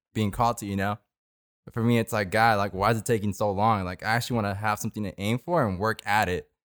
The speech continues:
So for me, it was just, twenty nineteen was definitely about patience.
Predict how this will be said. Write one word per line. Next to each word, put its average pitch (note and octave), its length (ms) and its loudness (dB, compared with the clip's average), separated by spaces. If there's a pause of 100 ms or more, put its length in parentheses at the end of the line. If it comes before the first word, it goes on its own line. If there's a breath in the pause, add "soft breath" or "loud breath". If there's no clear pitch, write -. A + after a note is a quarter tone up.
(480)
So A#2+ 180 4
for A2+ 120 -8
me, C3 180 4
it B2+ 40 2
was B2+ 200 0
just, G#2+ 440 -4 (880)
twenty F#3 220 2
nineteen E3 260 2
was B2+ 80 2
definitely B2+ 300 2
about G#2+ 220 2
patience. G#2 540 -4